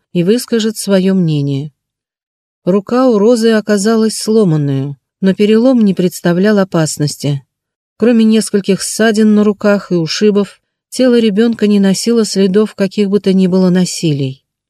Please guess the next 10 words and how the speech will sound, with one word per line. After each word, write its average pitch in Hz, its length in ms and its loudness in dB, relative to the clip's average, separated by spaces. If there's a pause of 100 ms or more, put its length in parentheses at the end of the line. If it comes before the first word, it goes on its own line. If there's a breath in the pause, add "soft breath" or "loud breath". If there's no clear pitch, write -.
(300)
Больше 202 320 0
всего 196 380 0
опасений 196 680 0
внушало 202 540 0
нервное 202 460 2
состояние 185 680 0
девочки 214 580 -2
вследствие 196 600 -2
сильного 190 540 0
испуга. 143 580 -4